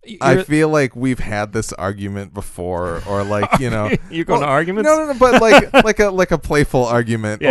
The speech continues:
Speaker 2: or,
Speaker 1: yeah.
Speaker 2: like, you know, we, we've talked about this thing before, or we've been in this situation before, and you just kind of, like, see, like, it's like you're pulling at the fabric of what the relationship has always been and
Speaker 1: Uh,
Speaker 2: will always be kind
Speaker 1: okay.
Speaker 2: of thing.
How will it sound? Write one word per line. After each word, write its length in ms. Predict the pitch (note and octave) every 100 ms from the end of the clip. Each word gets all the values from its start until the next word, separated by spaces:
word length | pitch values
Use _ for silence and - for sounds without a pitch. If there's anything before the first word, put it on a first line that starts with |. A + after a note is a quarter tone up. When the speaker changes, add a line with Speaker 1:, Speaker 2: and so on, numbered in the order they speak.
| C#3
Speaker 2:
or, 40 |
Speaker 1:
yeah. 40 | C3+
Speaker 2:
like, 240 | C3+ C3
you 120 | D3+
know, 160 | C3+ B2
we, 240 | B2+ C3+
we've 280 | C3 C3+ B2+
talked 380 | - C3+ B2+ B2+
about 240 | C3 A#2+
this 180 | - A2+
thing 200 | A#2+ A2+
before, 440 | G#2 - A2 G#2+
or 140 | G#2 A2
we've 220 | G#2+ G#2
been 220 | A#2 A#2+
in 100 | C3
this 100 | A#2+
situation 600 | - G#2+ - G2+ F#2+ G#2
before, 440 | F#2 - F#2 F#2 F2+
and 180 | F#2
you 80 | G2
just 240 | F2+ G#2 -
kind 280 | A2+ G#2+
of, 160 | G2+ F2+
like, 220 | G2 F#2+
see, 380 | - - G#2+ G2+
like, 400 | F#2 F#2 F#2 _ _ _ _ _ _ -
it's 180 | A2 -
like 160 | B2
you're 60 | A#2
pulling 340 | - B2+ A#2+
at 120 | A2+ -
the 60 |
fabric 460 | - G#2+ F#2+ F#2 -
of 160 | F2
what 140 | F2+ F#2
the 80 | F2
relationship 680 | F2 E2+ E2 F2 - D#2+
has 240 | - F2 E2+
always 320 | E2 D#2 E2+
been 240 | F2 D2+
and 120 | D#2
Speaker 1:
Uh, 40 | -
Speaker 2:
will 160 | E2+ E2
always 360 | D2+ C2 C#2+
be 240 | - C2 D#2
kind 160 | A#2
Speaker 1:
okay. 180 | - F#2+
Speaker 2:
of 100 | G2+
thing. 320 | - D#2+ C#2+